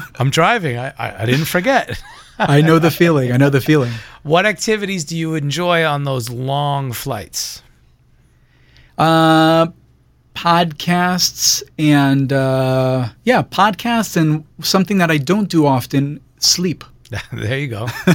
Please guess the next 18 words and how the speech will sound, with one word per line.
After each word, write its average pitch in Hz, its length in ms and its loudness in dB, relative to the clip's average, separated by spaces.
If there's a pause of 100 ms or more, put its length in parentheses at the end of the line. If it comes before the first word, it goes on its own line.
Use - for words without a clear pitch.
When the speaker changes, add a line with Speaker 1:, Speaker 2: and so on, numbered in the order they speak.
(220)
Speaker 1:
<laughs> - 500 -6
Speaker 2:
What's 190 220 0
the 214 100 0
last 190 500 0
song, 180 400 -4
band, 165 320 -2
or 143 40 -4
artist 156 480 -2
you 147 100 -4
listened 165 380 -4
to 131 320 -6 (520)
that 131 160 -12
you 135 100 -2
didn't 151 240 -2
have 131 320 -4
any 196 240 -4
involvement 139 680 -2
with? - 320 -20